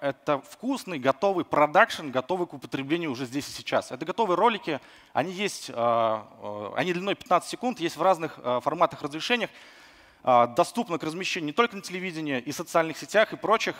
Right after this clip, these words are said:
И каждому из этих роликов мы делаем сопутствующую документацию, которая помогает в кратчайшие сроки запустить эту рекламу на телевидении. А, второй важный момент.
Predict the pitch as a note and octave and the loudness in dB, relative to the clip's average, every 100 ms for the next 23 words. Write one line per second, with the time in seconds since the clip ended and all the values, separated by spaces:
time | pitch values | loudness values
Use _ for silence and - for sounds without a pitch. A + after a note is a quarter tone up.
0 | B2+ B2+ B2+ F#3+ F3+ E3+ E3 - D#3 G#3+ | -6 -6 0 -2 -2 -8 -8 -6 0 0
1 | F#3+ C3+ C#3+ E3+ C#3+ E3 D#3 C3 - C3+ | -2 -8 -6 -4 -2 0 0 -4 -6 -10
2 | E3+ - D3+ - C#3 D3 D#3 - - C#3+ | -10 -10 -10 -10 -10 -6 0 0 0 -8
3 | - D#3 C#3+ - - _ - D3 E3 E3+ | -4 -2 -2 -4 -20 _ -4 2 2 6
4 | G3 F#3 - - - B2+ A2 - D#3+ - | 6 6 2 -12 -20 -20 -12 -4 -4 0
5 | F3 - C3+ E3+ G3+ B2+ B2+ C3+ F3+ E3+ | -2 -4 -4 -4 -4 -10 -12 -10 -10 -8
6 | C3+ - C#3+ C3 D3+ C#3+ C3+ - C#3 C#3+ | -10 -6 -6 -4 -4 -4 -8 -8 -6 -4
7 | A2+ G#2 F#2 - - - - _ - A2+ | -4 -8 -12 -16 -20 -20 -20 _ 2 8
8 | A#2 A2+ - - - F#3 A3+ B3+ - C3+ | 10 8 6 -6 2 4 6 2 0 6
9 | F#3+ D#3+ D#3+ D#3+ B2+ - | 6 6 -2 0 -2 -4